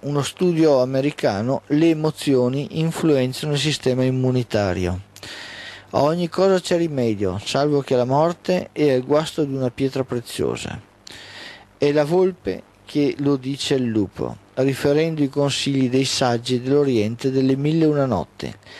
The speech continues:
fra storie di uccelli ed altri apologhi.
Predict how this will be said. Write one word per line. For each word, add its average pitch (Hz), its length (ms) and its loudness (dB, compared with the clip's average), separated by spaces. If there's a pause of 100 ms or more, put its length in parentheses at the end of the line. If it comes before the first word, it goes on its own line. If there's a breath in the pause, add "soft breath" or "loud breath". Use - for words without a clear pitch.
(200 loud breath)
fra - 200 -2
storie 143 440 2
di 139 80 -2
uccelli 143 640 0
ed 135 240 0
altri 120 360 0
apologhi. 104 640 0